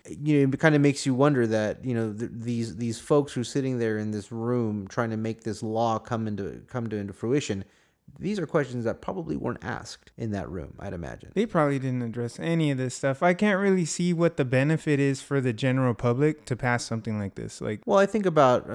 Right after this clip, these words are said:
Speaker 1: like, I, I'm focusing really on the perfume aspect for a moment here, because I think to myself, "Okay, you're not allowed to smell better than me.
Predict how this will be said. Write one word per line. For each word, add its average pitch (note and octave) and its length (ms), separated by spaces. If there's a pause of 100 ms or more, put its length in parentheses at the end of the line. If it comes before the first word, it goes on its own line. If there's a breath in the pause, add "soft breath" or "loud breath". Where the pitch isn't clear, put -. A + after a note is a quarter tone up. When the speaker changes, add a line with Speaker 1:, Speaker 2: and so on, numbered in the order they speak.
Speaker 1:
like, C#3 240
I, D3 200
I'm D#3+ 160
focusing F#3 560
really B2 240
on G2+ 100
the F#2+ 60
perfume G#2 440
aspect - 440
for G2 160
a - 20
moment E2 340
here, F#2+ 140
because G#2 240
I A#2 80
think B2 220
to A#2+ 80
myself, G#2+ 400
"Okay, F#2 340 (460 soft breath)
you're D3+ 180
not A3 160
allowed A#2 320
to G2 60
smell G#2+ 260
better F#2+ 260
than E2+ 140
me. F#2 240